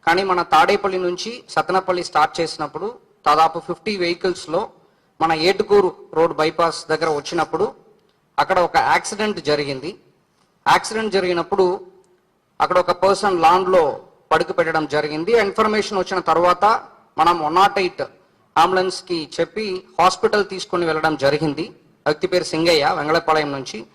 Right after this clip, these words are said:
హాస్పిటల్లో బ్రాడ్ డెడ్ అని చెప్పి డిక్లేర్ చేశారు. అప్పుడు వాళ్ళ వైఫ్ లూర్ద్ మేరీ ఇచ్చిన కంప్లైంట్ మేరకు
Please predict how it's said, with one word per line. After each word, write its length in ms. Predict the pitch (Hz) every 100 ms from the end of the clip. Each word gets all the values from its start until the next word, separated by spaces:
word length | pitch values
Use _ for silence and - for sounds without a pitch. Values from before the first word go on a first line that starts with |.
| _ _ -
హాస్పిటల్లో 500 | - - - 196 196
బ్రాడ్ 340 | 156 147 180 170
డెడ్ 180 | 180 175
అని 80 |
చెప్పి 260 | 170 165 185
డిక్లేర్ 380 | 151 - 165 139
చేశారు. 420 | 135 - 127 180 - _ _ _ _ -
అప్పుడు 480 | - 208 240 - -
వాళ్ళ 240 | 170 180
వైఫ్ 420 | 160 170 208 - 139 - _ _ _ _ _ _ _ _ _ - 175
లూర్ద్ 260 | 226 220
మేరీ 300 | 208 185 160 -
ఇచ్చిన 340 | 170 202 180
కంప్లైంట్ 580 | - 156 165 190 196 160
మేరకు 500 | 160 175 175 226